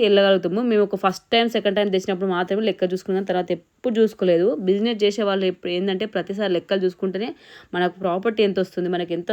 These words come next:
స్టాక్ మిగులుతుంది మరి అని తెలుసుకుంటేనే ముందుకు వెళ్ళాలి, లేదంటే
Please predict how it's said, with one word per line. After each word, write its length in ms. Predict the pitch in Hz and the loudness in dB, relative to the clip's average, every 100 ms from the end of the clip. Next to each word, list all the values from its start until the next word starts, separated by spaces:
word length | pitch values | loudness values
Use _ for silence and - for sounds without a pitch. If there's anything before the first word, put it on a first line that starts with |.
| 202 | -2
స్టాక్ 280 | 185 190 208 | 0 0 0
మిగులుతుంది 440 | 196 175 175 170 175 | -2 -2 -4 -4 -2
మరి 160 | 170 170 175 | -2 -2 -2
అని 140 | 226 330 285 _ _ _ - 185 | -2 -2 -4 _ _ _ -12 -2
తెలుసుకుంటేనే 440 | 196 196 233 233 285 | -2 -2 -2 -2 0
ముందుకు 240 | 240 226 226 | 0 0 2
వెళ్ళాలి, 220 | 208 185 202 | 2 4 2
లేదంటే 240 | 220 226 | 0 -2